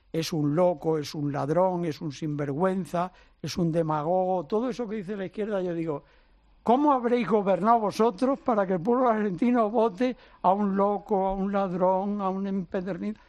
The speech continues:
etcétera, etcétera, etcétera?". Es decir, la izquierda no tiene viabilidad y yo quiero que en España sí la tenga.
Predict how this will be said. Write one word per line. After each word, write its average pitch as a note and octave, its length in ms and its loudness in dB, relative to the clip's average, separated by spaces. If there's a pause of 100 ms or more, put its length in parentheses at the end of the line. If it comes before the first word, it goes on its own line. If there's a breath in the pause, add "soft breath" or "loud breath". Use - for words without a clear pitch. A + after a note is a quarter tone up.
(160 soft breath)
etcétera, F3 520 -6
etcétera, D#3+ 360 -8
etcétera?". D3+ 500 -12 (520 soft breath)
Es G3 100 -4
decir, A3+ 360 -2
la F3+ 180 0
izquierda A#3 580 0
no G#3+ 220 0
tiene A3 340 0
viabilidad G#3+ 640 2 (300 loud breath)
y E3+ 100 -2
yo G#3+ 160 2
quiero A3 260 -2
que G#3+ 60 -4
en F#3+ 80 -4
España G#3 380 -6
sí G3+ 120 -8
la F3 140 -2
tenga. A3+ 420 -4